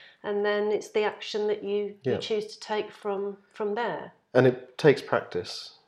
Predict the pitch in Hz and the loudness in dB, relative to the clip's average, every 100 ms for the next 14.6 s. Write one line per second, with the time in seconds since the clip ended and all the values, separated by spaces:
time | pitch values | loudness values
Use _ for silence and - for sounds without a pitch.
0 | - 175 - - - - - 117 135 - | -6 -4 -4 -8 -8 -8 -6 0 0 2
1 | 113 117 - 95 104 110 101 113 101 104 | 2 2 0 0 0 -2 0 0 0 -2
2 | - - - _ _ 107 98 85 110 - | -8 -12 -12 _ _ 0 0 -4 -10 -12
3 | 190 180 - 107 98 104 98 92 92 - | -8 -8 0 0 2 0 -2 -6 -6 -12
4 | _ - - _ 180 110 101 - 87 - | _ -20 -20 _ -2 2 2 0 -6 -6
5 | - 85 95 392 165 185 - 208 - 107 | -8 -4 0 0 -2 -6 -6 -6 2 4
6 | 185 190 156 160 226 214 117 107 107 98 | 4 2 -2 -8 -8 0 2 4 2 -2
7 | 95 - - - - - - 95 92 170 | -6 -8 -8 -10 -16 -14 -8 -6 -4 -6
8 | 90 101 101 95 _ - - - - - | -8 -8 -12 -14 _ -20 -20 -20 -20 -20
9 | - 156 143 147 135 151 143 123 - - | 10 12 12 12 8 10 10 8 2 0
10 | 120 - - 127 135 117 110 - 113 98 | 2 0 4 10 10 10 4 -2 -2 -2
11 | 98 107 104 - 123 104 110 104 110 101 | -4 -6 -6 -6 -6 -4 -4 -2 -2 -4
12 | 95 - 117 104 98 - - - - 87 | -6 -10 -8 -6 -8 -10 -14 -12 -10 -10
13 | - - - - 104 104 113 110 104 - | -12 -16 -14 -6 -4 -2 -2 -2 -2 -10
14 | - - 123 107 - 113 | -12 6 8 8 4 -2